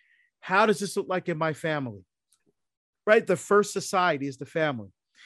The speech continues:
And so when parents not just pray meal prayers, "Bless, O Lord, these thy gifts," but when they see the parents praying together, where, where prayer is kind of the ethos of the family. It's not, it's not a monastery, okay? <laughs> Uh, uh, but, but I mean,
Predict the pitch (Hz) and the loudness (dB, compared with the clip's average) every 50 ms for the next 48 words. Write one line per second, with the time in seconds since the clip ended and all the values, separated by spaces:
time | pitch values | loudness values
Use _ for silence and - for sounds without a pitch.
0 | - - - - 180 - - 202 196 185 180 160 185 180 165 - 180 208 220 214 | -20 -12 -8 -8 -4 2 4 4 6 6 4 2 0 -2 -2 -2 -2 0 2 2
1 | 208 180 - - 156 190 214 240 - 320 - - - 277 247 226 185 190 202 196 | 0 0 -4 -6 -4 -2 -2 -2 -4 -8 -12 -6 -2 0 0 2 2 4 2 2
2 | 190 196 - 175 165 - - 170 170 160 - 175 170 165 165 165 160 151 143 156 | 2 0 -2 -4 -4 -4 -2 -2 -2 -2 -2 -6 -4 -4 -2 -4 -4 -6 -8 -10
3 | 151 135 156 143 139 131 160 151 120 - - - _ _ _ _ _ _ _ _ | -6 -4 -4 -4 -4 -4 -4 -4 -4 -6 -12 -20 _ _ _ _ _ _ _ _
4 | _ _ _ _ - _ - 165 185 196 196 190 185 - - 220 240 247 247 185 | _ _ _ _ -16 _ -2 0 2 4 4 4 2 0 -4 -2 0 0 0 0
5 | 185 175 - - 196 196 185 170 156 - - _ _ _ - 170 160 160 160 151 | -2 -4 -4 -2 -2 0 0 -2 -2 -8 -14 _ _ _ -4 -4 -2 -2 -4 -6
6 | - 143 117 139 131 123 113 113 95 _ _ _ _ _ _ - _ _ _ _ | -8 -10 -8 -6 -6 -6 -6 -10 -16 _ _ _ _ _ _ -20 _ _ _ _
7 | _ - 160 180 185 180 180 - 185 180 175 170 - - - 202 214 226 226 226 | _ 2 4 4 4 4 2 2 2 2 2 2 0 -6 -2 0 2 2 2 0
8 | - 185 - - - 196 190 175 170 160 160 - 202 208 190 - 185 170 165 - | 0 -4 -10 -8 -8 -8 -8 -6 -8 -8 -8 -8 -8 -8 -8 -6 -6 -6 -6 -6
9 | - 143 156 143 - - 156 156 151 139 123 110 104 101 _ _ - _ - - | -8 -8 -8 -8 -4 -4 -2 -2 -2 -2 -4 -8 -10 -14 _ _ -20 _ -2 -2
10 | 190 156 180 262 - - 196 175 151 277 320 233 196 180 170 170 170 180 180 165 | 0 2 4 2 2 2 0 0 2 4 4 4 4 2 2 2 4 2 2 2
11 | - - - 165 123 104 113 113 117 123 - 247 262 254 - 349 381 - - - | -2 -6 -6 -6 -6 -6 -8 -10 -6 2 4 6 6 6 6 4 4 4 2 -14
12 | 208 - - 208 - 190 214 208 - - - _ 160 226 226 - 202 156 220 208 | -6 2 2 4 6 6 4 4 2 -2 -12 _ 0 2 2 2 0 0 0 2
13 | 180 202 202 208 202 185 | 2 2 2 0 -2 -2